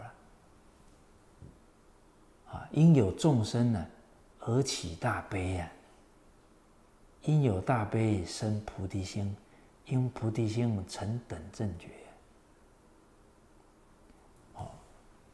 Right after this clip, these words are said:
所以是众生的苦难呢，让他发大悲心，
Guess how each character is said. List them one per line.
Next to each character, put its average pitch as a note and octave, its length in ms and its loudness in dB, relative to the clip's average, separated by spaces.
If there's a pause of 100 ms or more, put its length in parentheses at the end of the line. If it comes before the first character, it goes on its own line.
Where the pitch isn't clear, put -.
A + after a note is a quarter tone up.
(280)
所 - 160 -6
以 A#2 60 2
是 A#2+ 160 -6
众 D3+ 280 4
生 C3 220 2
的 A#2 100 2
苦 F2+ 300 -6
难 A2+ 220 2
呢， G2+ 80 -4 (440)
让 G#2+ 200 -2
他 G#2 120 -4
发 G2 400 -6 (160)
大 G2+ 180 -2
悲 E2+ 220 -8
心， D#2+ 160 -12